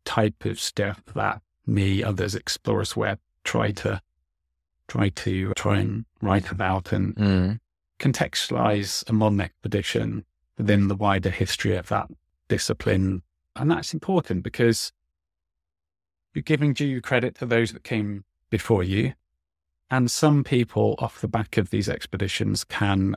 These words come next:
Speaker 1: they can earn big money on the speaking circuit with books, maybe
Speaker 2: Mm.
Speaker 1: guiding and so on. And then you might ask, "Well, is it,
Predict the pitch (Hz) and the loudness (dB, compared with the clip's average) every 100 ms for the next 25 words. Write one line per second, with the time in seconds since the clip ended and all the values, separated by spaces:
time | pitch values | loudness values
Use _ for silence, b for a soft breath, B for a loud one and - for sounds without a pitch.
0 | - 113 123 127 127 110 135 117 135 117 | -2 -2 2 2 2 2 2 4 4 4
1 | 101 104 - 113 101 98 - 104 101 - | 2 -2 -2 -2 0 -4 -6 -8 -8 -10
2 | 110 113 110 - - _ - - - - | -6 -2 -4 -4 -10 _ -8 -6 -6 -2
3 | 107 104 101 98 90 87 113 110 117 107 | 0 0 0 2 2 4 2 2 0 -4
4 | - 110 104 101 - 113 _ _ _ _ | -4 -4 -4 -6 -8 -14 _ _ _ _
5 | - 113 113 117 - 131 117 - - 160 | -4 -2 0 0 0 -2 -2 0 2 4
6 | 78 | 2